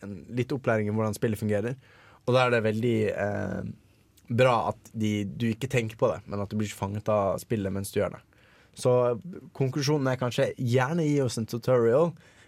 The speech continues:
men ikke gjør det så jævlig tutorial. <laughs> Bort-, unntaket der er kanskje i sånn, eh, jeg vet ikke hvor mange sånn fire,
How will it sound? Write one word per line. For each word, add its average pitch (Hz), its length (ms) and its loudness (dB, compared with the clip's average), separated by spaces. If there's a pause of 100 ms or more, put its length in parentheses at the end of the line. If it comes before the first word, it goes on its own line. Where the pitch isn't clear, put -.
(120)
men 104 160 -2
ikke 113 220 -2
gjør 104 160 0
det 92 80 -8
så 90 100 -6
jævlig 90 640 -4
tutorial. - 720 -2
<laughs> - 640 -4 (760)
Bort-, - 640 -2 (400)
unntaket 165 640 2
der 113 220 2
er 135 100 0
kanskje 135 300 -2
i 127 60 0
sånn, 135 260 2 (180)
eh, 85 320 -2 (400)
jeg 123 80 -2
vet 120 80 -2
ikke 147 80 0
hvor 131 80 0
mange 131 140 0
sånn 139 140 -2
fire, 123 260 0